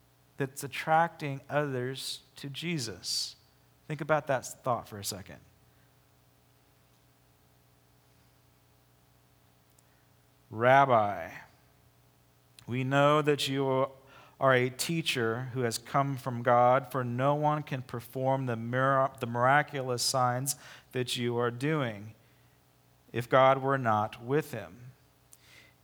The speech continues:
In reply, Jesus declared, "I tell you the truth, no one can see the kingdom of heaven unless he is born again."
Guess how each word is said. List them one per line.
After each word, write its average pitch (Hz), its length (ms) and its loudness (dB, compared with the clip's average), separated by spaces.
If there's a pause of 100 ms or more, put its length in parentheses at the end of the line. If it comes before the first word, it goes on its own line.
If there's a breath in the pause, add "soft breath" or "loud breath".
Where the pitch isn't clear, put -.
In 165 160 0
reply, 156 640 6 (1200)
Jesus 175 420 2
declared, 143 720 4 (160)
"I 117 140 2
tell 165 340 4
you 160 100 0
the 151 120 -4
truth, 170 580 -2 (280 soft breath)
no 151 180 2
one 151 240 2
can 135 200 -4
see 175 380 2
the 180 100 -4
kingdom 165 420 -4
of 147 140 0
heaven 147 320 0
unless 135 380 -2
he 127 140 -6
is 117 180 -6
born 120 560 -6
again." 95 500 -14